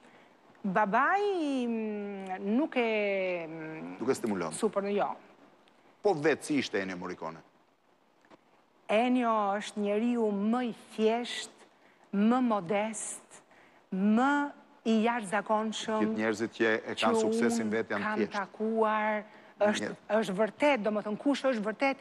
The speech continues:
Speaker 1: i madh,
Speaker 2: Patjetër.
Speaker 1: domethënë, ishte, e, që të flisje me të, ishte sikur flisje me shitsin e bukës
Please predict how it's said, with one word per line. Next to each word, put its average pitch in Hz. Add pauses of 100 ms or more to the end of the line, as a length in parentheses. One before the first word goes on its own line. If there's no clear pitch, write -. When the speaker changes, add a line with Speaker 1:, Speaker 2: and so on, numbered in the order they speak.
Speaker 1:
i 214
madh, 208
Speaker 2:
Patjetër. - (1300)
Speaker 1:
domethënë, 262
ishte, 269 (360)
e, 233 (240)
që 233
të 226
flisje 247
me 196
të, 247 (140)
ishte 262
sikur 254 (260)
flisje 262
me 254
shitsin 262
e 220
bukës 240